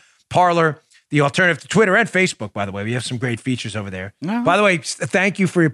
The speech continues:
Speaker 1: we are, we had so many new users. There's always gonna be little glitchy things. I promise you, we're working them all out. We are working twenty-four seven.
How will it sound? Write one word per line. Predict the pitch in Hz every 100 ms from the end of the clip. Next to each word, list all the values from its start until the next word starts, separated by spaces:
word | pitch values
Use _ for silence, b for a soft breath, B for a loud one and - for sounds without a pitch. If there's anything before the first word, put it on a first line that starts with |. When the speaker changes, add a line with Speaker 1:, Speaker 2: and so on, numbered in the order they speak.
| -
Speaker 1:
we | 156 175
are, | 160
we | 156 160
had | 156 156
so | - 185 175
many | 180 175
new | 165
users. | 160 160 160 147 160
There's | 135 127
always | 151 170
gonna | 151 156
be | 156
little | 156 139
glitchy | 143 147 165
things. | 151 160
I | 143
promise | 120 151 156 147 -
you, |
we're | 117
working | 120 139 139
them | 135
all | 135 131
out. | 104
We | 104 135
are |
working | 131 143 - 135
twenty-four | 117 147 151 151 147 143
seven. | - 127 98